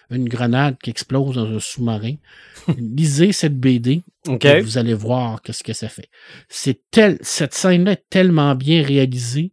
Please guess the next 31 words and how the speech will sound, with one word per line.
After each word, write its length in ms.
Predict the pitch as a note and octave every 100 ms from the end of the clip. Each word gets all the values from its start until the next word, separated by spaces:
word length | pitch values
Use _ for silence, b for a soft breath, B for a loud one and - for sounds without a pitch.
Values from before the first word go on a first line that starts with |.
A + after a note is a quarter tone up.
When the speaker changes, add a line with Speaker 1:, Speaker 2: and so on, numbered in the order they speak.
| b b b b b -
Speaker 1:
tellement 380 | F3 E3+ F3 E3
bien 360 | C#3 D#3 G3 G3
faite 460 | - - - G3 G3 -
au 80 |
niveau 240 | D3 C#3 E3
de 60 | D3+
la 80 |
mise 220 | C#3 D3+ D3
en 140 | C3+
page, 400 | D3+ D#3 E3 C3+ -
au 80 |
niveau 200 | C3 C3+
du 140 | D3 B2+
dessin, 360 | C#3 C3+ F3
mais, 80 | F3
au, 80 | D3
mais 340 | C#3+ C#3 C#3
également 300 | C#3 D3 D#3+
au 60 | G#3
niveau 200 | D3+ E3+
du 120 | D#3
scénario, 600 | - D#3+ D3+ C3+ D3 F#3+ B B B B B -
que 100 | -
t'as 140 | C#3
l'impression 580 | D3+ D#3+ D3 C3+ F#3+ F#3+
d'être 360 | B2+ D3 C#3 B2+
dedans 340 | C3+ C#3 E3
puis 100 | C3+
de 100 | C3
sentir 500 | - E3 C#3+ - F3
la 120 | D3+